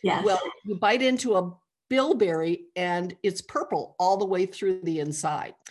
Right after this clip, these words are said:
Speaker 2: So that means whenever you see that kind of purple in a plant, fruit, or anything like that, that dark,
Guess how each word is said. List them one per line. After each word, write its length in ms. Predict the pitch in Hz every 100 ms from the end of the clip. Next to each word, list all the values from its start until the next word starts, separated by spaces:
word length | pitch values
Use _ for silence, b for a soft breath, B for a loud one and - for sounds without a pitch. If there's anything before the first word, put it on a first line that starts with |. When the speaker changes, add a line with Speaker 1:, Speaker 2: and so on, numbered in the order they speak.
| B
Speaker 2:
So 280 | B - 180
that 260 | 170 185 226
means 420 | 233 262 190 165
whenever 240 | 180 196
you 120 | 220 214
see 140 | 233
that 140 | 185
kind 220 | - 208 170
of 160 | 156
purple 560 | - 262 262 170 147 -
in 160 | 196 180
a 240 | 165 165 - -
plant, 540 | - 233 208 196 - -
fruit, 360 | - 220 208
or 100 | 175
anything 420 | 156 180 226 220 175
like 200 | 160 156
that, 180 | 165 160
that 220 | 151 -
dark, 380 | 180 165 -